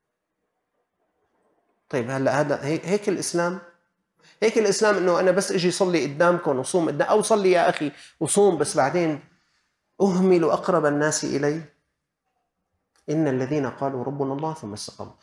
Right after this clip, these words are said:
فالاستقامة استقامة أزمنة وأمكنة وأحوال وموضوعات، مو بس صلاتك منيحة.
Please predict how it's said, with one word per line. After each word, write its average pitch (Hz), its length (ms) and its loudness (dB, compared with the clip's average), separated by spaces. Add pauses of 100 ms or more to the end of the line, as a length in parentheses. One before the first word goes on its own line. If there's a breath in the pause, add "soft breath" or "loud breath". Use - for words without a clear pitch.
(220 loud breath)
فالاستقامة 185 680 0
استقامة 170 560 -2
أزمنة 139 420 -2
وأمكنة 123 680 -4
وأحوال 131 800 0
وموضوعات، 139 920 0 (520)
مو 139 140 0
بس 202 180 2
صلاتك 202 560 2
منيحة. 156 460 -4